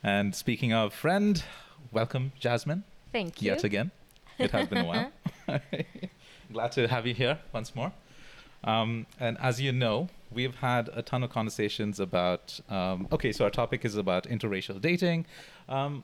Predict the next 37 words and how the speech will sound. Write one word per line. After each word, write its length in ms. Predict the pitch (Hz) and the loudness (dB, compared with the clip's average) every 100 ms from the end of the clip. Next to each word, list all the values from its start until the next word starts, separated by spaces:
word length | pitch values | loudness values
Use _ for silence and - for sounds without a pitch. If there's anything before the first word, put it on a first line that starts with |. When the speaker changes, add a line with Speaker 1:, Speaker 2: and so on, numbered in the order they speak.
| - - | -14 -8
Speaker 1:
and 120 | 139 151 | -2 -2
it 80 | |
covers 320 | 143 151 160 143 | 0 0 0 0
the 80 | |
whole 160 | 127 127 | 0 2
gamut 400 | 107 110 120 104 | 2 2 2 2
of 240 | 113 107 | 2 2
interracial, 960 | - 120 123 101 104 104 117 110 107 104 | -2 -2 -2 0 0 0 2 4 4 2
intercultural, 1000 | 117 113 107 - 101 98 - 98 92 98 | -4 -4 -6 -2 -2 0 0 2 2 2
interethnic, 800 | 117 110 123 98 - 98 90 - | -2 0 0 0 -4 -2 -2 -2
and, 160 | 92 87 | -4 -2
you 80 | 120 | -8
know, 80 | 92 | -6
for 120 | 104 | -8
the 80 | - | 0
purposes 400 | 180 131 110 101 | 0 0 -4 -6
of 100 | 87 - | -6 -6
brevity, 520 | 107 98 98 104 101 - - - | 0 0 0 -4 -6 -10 -20 -6
I'm 160 | 101 101 - - | -2 -2 -6 -8
categorizing 520 | - 98 101 95 92 | -2 0 4 2 4
it 60 | 92 | 0
as 120 | 87 | -2
interracial 420 | 107 98 87 104 | -4 -2 -2 -2
dating. 340 | 90 87 - 131 - - - - - | -4 -4 -6 -10 -10 -20 -18 -16 -2
So 100 | 233 | 0
we've 80 | |
been 120 | 349 - | 2 2
talking 240 | 107 - | 2 2
about 180 | 202 - | 2 2
this 60 | |
for 80 | - | 0
quite 240 | 87 92 92 | 0 0 0
some 100 | 90 | -4
time, 220 | - - - - | -4 -8 -16 -4
and, 340 | 104 98 101 92 | 2 4 2 0
you 100 | 104 | 0
know, 220 | 95 87 | 0 -2